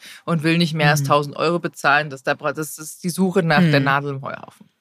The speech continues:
Speaker 2: Ja, und das war bei mir der Fall und ich hab ja
Speaker 1: Also
Speaker 2: wirklich
Speaker 1: da
Speaker 2: hier die Nadel im Heuhaufen.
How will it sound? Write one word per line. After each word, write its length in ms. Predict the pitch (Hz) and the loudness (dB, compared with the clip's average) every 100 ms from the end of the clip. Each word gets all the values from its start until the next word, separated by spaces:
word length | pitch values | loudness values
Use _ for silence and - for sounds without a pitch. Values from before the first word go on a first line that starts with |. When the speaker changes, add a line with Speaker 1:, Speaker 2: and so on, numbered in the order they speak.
| _ _ - | _ _ -2
Speaker 2:
Ja, 80 | 147 | 0
und 100 | 160 | 2
das 100 | 165 | 4
war 100 | 180 | 4
bei 100 | 165 | 6
mir 160 | 175 202 | 6 4
der 140 | 190 | 2
Fall 240 | - 208 190 | 0 0 2
und 120 | 160 | -2
ich 100 | 175 | -6
hab 120 | 160 | -4
ja 60 | 156 | -4
Speaker 1:
Also 100 | 151 | -4
Speaker 2:
wirklich 180 | 151 | -6
Speaker 1:
da 100 | 147 139 | -4 -4
Speaker 2:
hier 60 | |
die 100 | 143 | -4
Nadel 240 | 143 135 139 | -8 -6 -6
im 120 | 147 | -6
Heuhaufen. 560 | 147 143 143 143 165 | -6 -6 -8 -8 -10